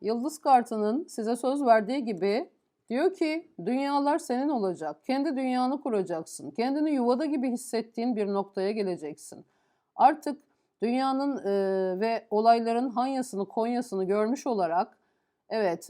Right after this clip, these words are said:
ne yapacaksın? Büyük resmi görmeye başlayacaksın. Hayatın nasıl işlediği, olayların nasıl işlediğine dair güzel bir anlayış kazanacaksın diyor. Dünya artık senin avucunun içinde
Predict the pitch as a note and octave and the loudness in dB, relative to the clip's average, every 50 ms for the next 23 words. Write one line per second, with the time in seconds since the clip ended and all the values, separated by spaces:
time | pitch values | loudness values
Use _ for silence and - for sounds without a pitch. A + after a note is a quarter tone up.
0 | - - G3+ A#3+ C4+ C#4 E4+ D4 B3 G#3 G#3+ G3 F#3 - - G#3 A3 A#3+ F#3+ A3 | -10 -4 0 2 2 2 2 0 0 2 0 0 -2 -4 -6 -4 -2 -2 0 0
1 | B3 D4 D#4 - - A3+ B3 - - C4 B3+ A3 G3+ G3 G3 F#3+ F#3 G3 A3 G#3+ | -2 -2 -2 -2 -2 -4 -2 -2 -4 -4 -2 0 0 0 0 0 0 0 0 0
2 | G#3 F#3+ G3 - - F3 E3 D#3+ D3+ D#3+ D3+ D#3+ - - - - C3 C#3+ E3+ _ | 0 -2 -2 -4 -6 -6 -6 -6 -6 -8 -10 -10 -12 -14 -14 -12 -12 -14 -14 _
3 | _ _ _ _ _ _ _ _ _ _ _ _ _ _ _ _ _ _ _ _ | _ _ _ _ _ _ _ _ _ _ _ _ _ _ _ _ _ _ _ _
4 | - _ _ _ _ _ - - A3+ A#3 A#3 A#3 A#3 A#3 C4+ B3 B3 A#3+ A#3 - | -20 _ _ _ _ _ 2 4 8 10 10 10 10 8 2 -2 -2 -2 -4 -4
5 | - A#3+ A#3 - - - F#3+ F#3 F3+ F3 E3+ E3 D#3 - G3 A3 A3+ A3+ A3 G#3+ | -4 -4 -4 -6 -6 -2 -2 -2 0 0 -4 -4 -2 -2 0 4 4 4 4 4
6 | G#3+ A3 A#3+ B3 A#3+ A#3+ B3+ - B3+ G#3 G#3+ G3+ - - G#3 G3 G3 G#3+ G#3 A3+ | 2 0 0 0 -2 -2 -4 -4 -4 -4 -4 -4 -4 -4 -4 -2 -2 -2 -2 -2
7 | A#3+ G3+ G#3 F#3 F#3 G3+ G#3 G3+ F#3+ G#3 - G#3+ A3 A3+ G3+ G#3 - - F#3+ G3 | -2 0 0 0 0 0 -2 -4 -6 -4 0 0 0 0 0 -2 -4 -2 -2 -2
8 | F#3+ F#3 F#3 A#3 A#3 - - A3 F#3+ E3 F#3 F3 F3 F3 E3 F3 E3 E3 - - | -2 -2 -2 -2 -4 -6 -6 -6 -6 -4 -4 -6 -6 -6 -4 -6 -6 -6 -6 -12
9 | - E3 E3+ E3 D#3+ D#3+ D3+ C#3+ C#3 E3 - _ _ _ _ _ _ _ _ _ | -10 -10 -8 -8 -8 -10 -10 -10 -12 -14 -18 _ _ _ _ _ _ _ _ _
10 | _ _ - G#3+ B3 C4 C4+ C#4+ D4+ C#4 B3 B3 B3 - C4+ - - A#3 A3+ B3 | _ _ -4 -2 0 2 2 2 4 6 6 6 4 0 -8 -6 -4 -2 -2 0
11 | A#3+ A3 A3 G#3+ G#3 G#3+ A3 A#3+ C4 C4+ B3+ - - G#3+ G#3 G3 G3 G#3 A3+ C4+ | 0 0 0 0 0 -2 -2 -2 -2 -4 -4 -6 -6 -4 -2 0 0 0 0 0
12 | D4 | -2